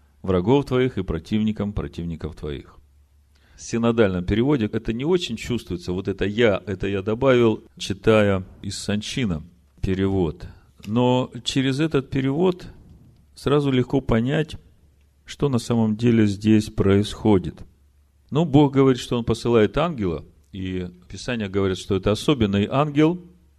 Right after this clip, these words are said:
ангел, в котором имя Бога. И мы знаем, что имя Бога — это Слово Бога. Так вот, Бог говорит: "Слушайся гласа его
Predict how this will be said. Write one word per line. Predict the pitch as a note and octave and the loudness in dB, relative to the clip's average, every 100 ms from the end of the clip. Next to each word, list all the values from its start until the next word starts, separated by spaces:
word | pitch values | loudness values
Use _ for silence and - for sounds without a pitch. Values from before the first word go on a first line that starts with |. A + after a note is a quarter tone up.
| _ _ _ _ _ _ _ _ _ _ | _ _ _ _ _ _ _ _ _ _
ангел, | - A2 C3+ D#3 | -4 -2 0 0
в | D3+ | 0
котором | A2 G2 A#2+ C3 C3 | -2 0 0 0 -4
имя | A2 G2+ G#2 | -4 0 0
Бога. | G#2 G#2+ E2+ D2+ - _ _ _ _ _ _ _ _ _ _ _ _ _ _ | 2 2 2 -4 -16 _ _ _ _ _ _ _ _ _ _ _ _ _ _
И | A2+ | -2
мы | B2 | 0
знаем, | A#2+ B2 G#2+ | 2 4 2
что | - G2 | 2 0
имя | G2+ B2 C#3+ D3 | 2 0 2 2
Бога — | D3+ D3 C#3+ | 2 2 0
это | C3 B2 | -6 -10
Слово | - A#2 A2+ F#2 | -8 -4 -2 -2
Бога. | D#2 B1+ - - _ _ _ _ _ _ _ _ _ _ _ _ _ _ _ _ _ _ _ | -6 -12 -16 -20 _ _ _ _ _ _ _ _ _ _ _ _ _ _ _ _ _ _ _
Так | - G#2+ | -4 0
вот, | C#3+ D3+ - - - _ _ _ _ _ _ _ _ _ _ _ _ _ _ | 2 0 -2 -14 -16 _ _ _ _ _ _ _ _ _ _ _ _ _ _
Бог | - A#2 A#2+ | -2 0 0
говорит: | B2 B2+ A#2+ - - _ _ _ _ _ _ _ _ _ | 0 0 -2 -8 -20 _ _ _ _ _ _ _ _ _
"Слушайся | - B2+ A#2+ G#2 F2+ F#2+ | -8 -4 -2 -2 -2 -4
гласа | G2 C#3 F3 A2+ | 0 0 0 0
его | F#2+ E2 - | 0 -2 -6